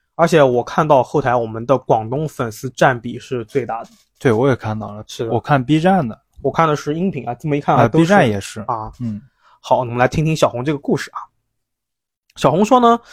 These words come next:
Speaker 1: 她一开始是在 B 站听的鲶鱼，因为等不及更新了，就追到网易云去了。
Speaker 2: 嗯。
Speaker 1: 她说她特别喜欢我们这种笑谈鬼事的风格，希望我们能够继续坚持，越做越好。我这边先感谢小红对鲶鱼的支持和厚爱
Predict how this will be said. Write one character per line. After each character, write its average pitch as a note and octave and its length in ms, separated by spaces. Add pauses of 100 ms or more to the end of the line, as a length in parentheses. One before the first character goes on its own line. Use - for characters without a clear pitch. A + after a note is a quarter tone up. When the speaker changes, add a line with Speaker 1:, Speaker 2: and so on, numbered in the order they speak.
(220)
Speaker 1:
她 G#3 120
一 A#3+ 40
开 D#4 160
始 D3+ 100
是 C3+ 140
在 C#3 100
B F3+ 160
站 F3 180
听 C#3 140
的 B2 80
鲶 A#2 180
鱼， A2 300
因 G#3+ 140
为 A3 80
等 C#3+ 200
不 D#3+ 80
及 D#3+ 200
更 A3 200
新 C4+ 160
了， - 240
就 - 280
追 - 200
到 E3 140
网 A#2 180
易 B2+ 120
云 A2+ 180
去 B2+ 60
了。 A#2+ 160
Speaker 2:
嗯。 A#2 180 (480)
Speaker 1:
她 F3 100
说 G#3 80
她 A3+ 80
特 A3 160
别 G3+ 140
喜 - 160
欢 C3 160
我 A#2+ 60
们 B2 160
这 D3+ 100
种 A2 380
笑 D3 180
谈 C#3 160
鬼 A2 140
事 - 100
的 A2+ 80
风 G3+ 220
格， - 200 (340)
希 - 180
望 C#3 80
我 A#2 60
们 A2+ 120
能 B2 80
够 D3 100
继 D3+ 100
续 C#3 140
坚 B3+ 220
持， C3 240
越 B2+ 80
做 D#3 140
越 F#3 80
好。 - 200 (440)
我 B2 80
这 A#2+ 100
边 C#3 140
先 F#3 240
感 A2+ 260
谢 F3+ 320
小 A2+ 160
红 A2+ 180
对 A#2 220
鲶 A2 140
鱼 A#2 100
的 A#2+ 80
支 - 100
持 C#3+ 140
和 D3+ 100
厚 G#3+ 160
爱 B3+ 120